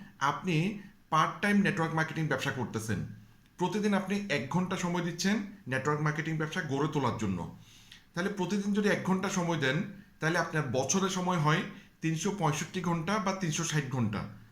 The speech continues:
ধরলাম তিনশো ষাট ঘন্টা এক বছরে।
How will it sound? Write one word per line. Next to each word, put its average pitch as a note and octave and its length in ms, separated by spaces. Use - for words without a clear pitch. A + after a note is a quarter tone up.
ধরলাম D#3+ 240
তিনশো E3 300
ষাট C#3+ 260
ঘন্টা G#2+ 360
এক B2 220
বছরে। C3+ 380